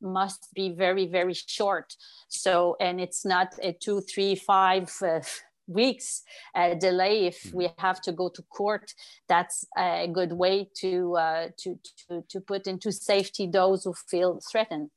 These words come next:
Speaker 1: by, uh, firearms.
Speaker 2: Natalie, I want to thank you for joining us.
Speaker 1: I hope it helped you.
Speaker 2: Natalie Provost is a spokesperson for Police Se Souvient, a group that speaks out about gun violence in the wake of the nineteen eighty-nine École Polytechnique shooting.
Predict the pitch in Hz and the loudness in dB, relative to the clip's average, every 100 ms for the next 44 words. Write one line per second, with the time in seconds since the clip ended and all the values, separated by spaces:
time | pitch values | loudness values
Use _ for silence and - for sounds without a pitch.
0 | _ _ _ _ 170 165 156 156 151 - | _ _ _ _ 0 4 4 2 -2 -4
1 | - - 156 156 147 165 - 156 151 202 | -6 -4 -4 -4 -4 -6 -4 -4 -2 -4
2 | - - - _ _ _ _ _ - - | -4 -12 -20 _ _ _ _ _ -20 -20
3 | _ _ _ _ 147 147 190 190 160 147 | _ _ _ _ 2 4 4 4 4 4
4 | 165 135 160 160 156 143 123 117 139 160 | 2 0 0 -2 -4 -6 -4 -2 -4 -6
5 | 90 - - _ _ _ _ _ _ - | -8 -10 -14 _ _ _ _ _ _ -16
6 | - - 180 202 208 208 214 240 247 - | -12 -6 -6 -4 -4 -4 -2 -4 -4 -16
7 | _ _ _ _ _ _ _ _ _ _ | _ _ _ _ _ _ _ _ _ _
8 | _ _ _ _ - - - - 233 226 | _ _ _ _ -20 -20 -12 0 2 6
9 | 170 - 180 151 127 120 123 123 - - | 4 4 6 6 6 4 4 0 -4 0
10 | 147 - - 131 - 123 120 113 - 143 | 0 0 -2 -4 -4 -6 -4 -6 0 0
11 | 135 120 143 - 117 117 120 113 113 160 | 0 -2 -4 -4 -6 -2 0 0 -2 -4
12 | 120 - - 147 - 139 123 110 101 123 | -2 -4 -4 -4 0 0 0 -2 0 0
13 | 143 117 107 101 101 98 113 101 110 107 | 0 0 0 0 -2 -4 -6 -2 -4 -4
14 | 104 104 107 113 110 107 104 104 104 101 | -4 -4 -4 -4 -4 -4 -4 -4 -2 -6
15 | - 143 123 127 123 107 120 - 127 - | -4 -2 -2 -4 -4 -2 -4 -4 -10 -8
16 | - 98 | -10 -10